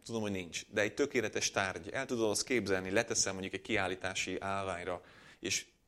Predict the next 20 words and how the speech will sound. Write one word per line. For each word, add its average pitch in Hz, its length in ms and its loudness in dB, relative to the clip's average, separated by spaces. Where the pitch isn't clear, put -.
csak 151 200 2
egyet 131 320 8
lépek, 110 300 4
megint 110 300 2
valami 95 260 0
szépséget 92 540 -4
látok. - 540 -14
Csak - 180 -4
egyet 156 340 6
lépek, 123 300 4
és 110 100 -2
megint 131 300 2
azt 101 180 0
láttam, 107 320 0
hogy 104 160 -2
ezt - 180 2
nem 180 120 -12
láttam 185 340 -6
még 175 140 -6
rajta. - 400 -10